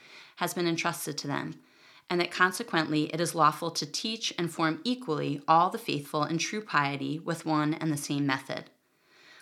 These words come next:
Let them realize that some are in Christ as newborn babes, others as adolescents, and still others as adults in full command of their powers.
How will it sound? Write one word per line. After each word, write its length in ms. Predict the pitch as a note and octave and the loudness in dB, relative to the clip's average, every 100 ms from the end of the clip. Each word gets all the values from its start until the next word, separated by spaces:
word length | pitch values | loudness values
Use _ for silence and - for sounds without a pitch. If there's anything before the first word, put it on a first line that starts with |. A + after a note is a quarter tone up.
| - | -6
Let 200 | - F3+ | 0 2
them 160 | G#3 A#3 | 4 2
realize 360 | G3 D#3+ D3+ D3 | 4 6 6 2
that 120 | D3+ | 0
some 240 | - D#3 | 4 4
are 80 | E3 | 4
in 140 | F#3 G3+ | 2 0
Christ 380 | D3+ D3 D3 - | 0 0 0 -4
as 160 | D#3 | -2
newborn 400 | E3 D#3+ E3+ D#3+ | 0 0 2 0
babes, 520 | D3 C3+ B2+ - - - _ _ _ - | 0 -2 -4 -8 -12 -14 _ _ _ 4
others 440 | E3+ F3 F#3 F#3 - | 6 6 2 0 0
as 200 | D#3+ D3+ | 0 2
adolescents, 840 | D3 D3+ C#3+ C#3 C#3 C3+ C#3+ - - - - - - | 2 2 2 0 -2 -4 -6 -12 -14 -20 -20 -10 -2
and 120 | D#3 | 0
still 260 | - G3 F#3+ | 4 4 6
others 340 | F3 F#3+ G3+ - | 4 4 0 0
as 180 | E3 | -2
adults 400 | D#3 D#3 D3+ D#3 | 0 2 2 0
in 120 | - D#3+ | -2 -2
full 280 | - F3 | -2 -4
command 380 | E3+ E3 D3 C#3+ | -2 -2 0 -2
of 100 | C#3+ | -2
their 100 | C#3+ | -6
powers. 680 | C#3+ C3+ C3 B2 C3 - | -4 2 2 2 -4 -10